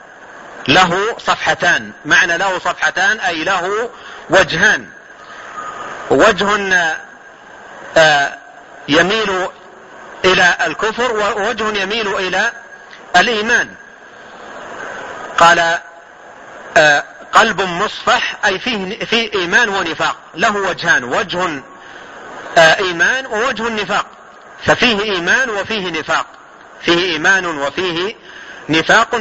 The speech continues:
فذلك قلب المنافق، فذلك قلب المنافق.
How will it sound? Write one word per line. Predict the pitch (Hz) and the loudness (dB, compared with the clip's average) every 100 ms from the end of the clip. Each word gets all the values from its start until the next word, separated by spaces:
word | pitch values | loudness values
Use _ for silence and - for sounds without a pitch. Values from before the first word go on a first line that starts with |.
| 196 | 0
فذلك | 170 170 208 196 - 202 247 - - - - - - - | 0 0 -2 -4 -4 -2 -2 -6 -20 -20 -20 -20 -6 4
قلب | 214 233 170 190 180 - 202 | 4 4 0 0 0 -2 -4
المنافق، | 185 170 165 175 135 104 - - - - - - - | -4 -2 2 2 0 -10 -16 -20 -20 -20 -20 -8 2
فذلك | 135 190 175 156 | 4 4 2 -4
قلب | 147 175 208 196 - | -2 -2 -2 -4 -4
المنافق. | 180 160 160 170 139 101 | -4 -2 -2 0 -2 -8